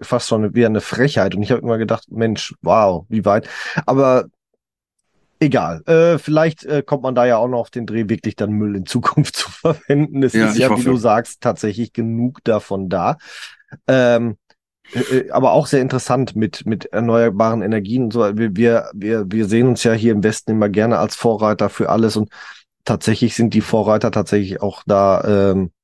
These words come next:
Speaker 1: gerne mal in anderen Ländern unterwegs, denen wir das gar nicht so zusprechen. Also das finde ich eine super, super Sache, da auch mit der, mit der Filteranlage und sowas.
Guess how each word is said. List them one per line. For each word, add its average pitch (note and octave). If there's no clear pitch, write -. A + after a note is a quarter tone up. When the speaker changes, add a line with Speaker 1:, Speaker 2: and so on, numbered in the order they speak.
Speaker 1:
gerne F#2+
mal B2
in C#3+
anderen C3
Ländern G#2+
unterwegs, G#2
denen A#2
wir A2+
das A2
gar G#2+
nicht B2+
so B2+
zusprechen. A2
Also G#2
das G#2+
finde D#3+
ich C3+
eine C3+
super, C3
super B2+
Sache, D3+
da C3+
auch -
mit B2+
der, A2+
mit A2+
der G#2+
Filteranlage B2
und A2+
sowas. A#2